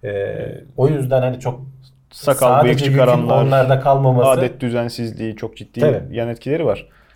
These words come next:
Speaker 1: Ama
Speaker 2: Belki
Speaker 1: mesela şey, gebeliği
Speaker 2: erken
Speaker 1: önlemek
Speaker 2: menopoz.
Speaker 1: konusunda neredeyse kesin yani değil mi? Yüzde yüze
Speaker 2: E, tabii.
Speaker 1: varan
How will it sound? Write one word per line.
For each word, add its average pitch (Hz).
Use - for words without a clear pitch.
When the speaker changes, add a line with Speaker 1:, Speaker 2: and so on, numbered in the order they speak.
Speaker 1:
Ama 127
Speaker 2:
Belki 147
Speaker 1:
mesela 131
şey, 139
gebeliği 123
Speaker 2:
erken 123
Speaker 1:
önlemek 131
Speaker 2:
menopoz. 110
Speaker 1:
konusunda 139
neredeyse 131
kesin 139
yani 92
değil 175
mi? 113
Yüzde 113
yüze 123
Speaker 2:
E, 120
tabii. 127
Speaker 1:
varan 139